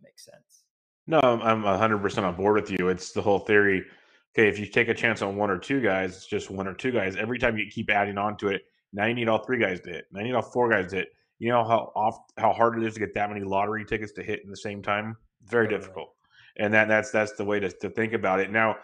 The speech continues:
Speaker 2: what I am doing is, is similar to what you're doing, is I want that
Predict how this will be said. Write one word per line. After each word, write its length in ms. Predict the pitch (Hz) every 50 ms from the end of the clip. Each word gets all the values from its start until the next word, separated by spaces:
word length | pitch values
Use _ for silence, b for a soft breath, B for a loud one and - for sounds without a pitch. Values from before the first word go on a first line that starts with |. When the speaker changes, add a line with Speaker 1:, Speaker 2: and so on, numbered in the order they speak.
| B B B B B _ _ _
Speaker 2:
what 180 | - 113 120 123
I 160 | 123 131 135
am 220 | 131 123 113 107
doing 240 | 95 98 98 101 104
is, 160 | 107 98 92
is 200 | - 104 98 92 - - 117 101 92 - _ _
similar 460 | - - - 160 160 160 147 131 117
to 60 | 107
what 200 | 101 98 92 -
you're 100 | - 98
doing, 160 | 95 95 95 95
is 100 | 92 98
I 80 | 98
want 300 | 98 110 117 117 113 -
that 240 | - 95 95 90